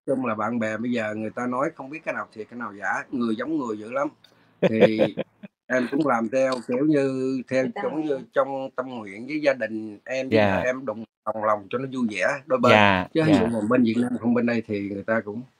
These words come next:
Speaker 2: Dạ,
Speaker 1: em
Speaker 2: ô,
Speaker 1: không có vui vẻ.
Speaker 2: ô, ô, ok, em rất là vô tư điều đó và,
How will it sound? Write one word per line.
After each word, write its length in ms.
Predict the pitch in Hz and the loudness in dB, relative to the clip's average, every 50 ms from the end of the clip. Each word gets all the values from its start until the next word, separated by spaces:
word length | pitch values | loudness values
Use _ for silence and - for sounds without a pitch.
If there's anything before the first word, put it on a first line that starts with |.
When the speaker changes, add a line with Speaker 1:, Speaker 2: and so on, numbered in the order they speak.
| _ _ _ | _ _ _
Speaker 2:
Dạ, 220 | - 135 127 110 113 | 0 4 6 6 6
Speaker 1:
em 120 | 117 117 120 | 6 6 6
Speaker 2:
ô, 60 | 151 | 4
Speaker 1:
không 80 | - 113 | 4 4
có 60 | 127 | 2
vui 160 | 131 127 117 | 2 2 4
vẻ. 60 | 101 | 4
Speaker 2:
ô, 100 | 208 208 208 | 4 6 8
ô, 100 | - 208 - | 6 6 8
ok, 160 | 214 208 - 214 208 214 220 - | 6 4 4 4 4 4 2 4
em 280 | 175 185 202 196 196 | 6 6 6 6 4
rất 160 | 190 202 220 214 | 2 2 4 4
là 80 | 185 | 4
vô 180 | 156 180 190 180 - | 4 4 4 6 6
tư 140 | 185 185 | 6 8
điều 140 | 170 151 127 | 8 6 8
đó 300 | 123 123 123 156 208 - | 8 10 10 10 8 6
và, 400 | - 139 127 120 117 113 110 104 | 4 4 4 6 6 4 4 2